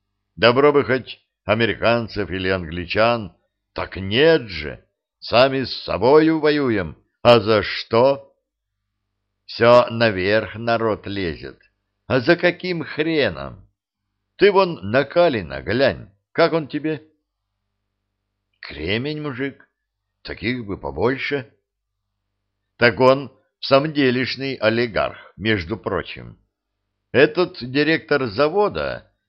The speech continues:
ему бы пятки целовал в иное время.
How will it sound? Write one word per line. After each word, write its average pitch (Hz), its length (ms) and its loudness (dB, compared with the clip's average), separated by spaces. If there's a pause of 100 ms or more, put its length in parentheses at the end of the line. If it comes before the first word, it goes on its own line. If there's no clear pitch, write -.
(120)
ему 123 320 0
бы 160 140 -2
пятки 147 540 2
целовал 120 720 -2
в 87 120 -4
иное 101 380 -4
время. 69 580 -8